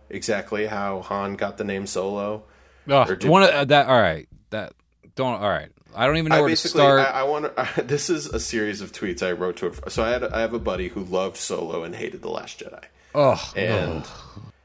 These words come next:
Speaker 1: before I saw Solo, I already, th-, I mean, me and this guy have gone back and forth many times over his awful taste in movies. But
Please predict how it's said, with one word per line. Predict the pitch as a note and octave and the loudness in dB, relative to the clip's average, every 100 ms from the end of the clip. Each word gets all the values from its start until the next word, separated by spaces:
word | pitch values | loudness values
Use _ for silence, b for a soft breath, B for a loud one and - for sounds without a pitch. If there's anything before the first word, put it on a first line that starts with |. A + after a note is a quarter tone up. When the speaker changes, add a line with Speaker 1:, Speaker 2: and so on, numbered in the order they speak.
| _ | _
Speaker 1:
before | A#2+ A#2 C#3 | -4 0 0
I | C3+ | 0
saw | C3+ A2+ | -2 -4
Solo, | - G2 F#2 | -2 -4 -2
I | F2+ | -2
already, | F2+ F2 | -2 -4
th-, | E2+ - F#2+ | -10 -12 -6
I | G2+ | -4
mean, | F#2+ F2+ F2+ D#2 D#2+ _ _ _ _ - - | -2 -6 -8 -12 -16 _ _ _ _ -20 -4
me | A#2 G#2 | -2 -2
and | F#2+ | -4
this | E2+ - _ - | -8 -12 _ -6
guy | F2 E2+ | -4 -4
have | D#2+ - | -6 -10
gone | D#2+ | -8
back | D#2 - | -10 -10
and | - | -14
forth | - G#1 - - | -12 -12 -14 -12
many | D#2+ D#2+ | -12 -10
times | - - G#1+ - | -12 -12 -10 -10
over | - - | -10 -10
his | A2 C3 - - _ _ | -8 -10 -10 -16 _ _
awful | D#2 - - - | -14 -12 -14 -12
taste | - - - | -12 -14 -16
in | |
movies. | - - - - b b b b - | -18 -18 -20 -20 b b b b -6
But | F2 - - | -4 -4 -12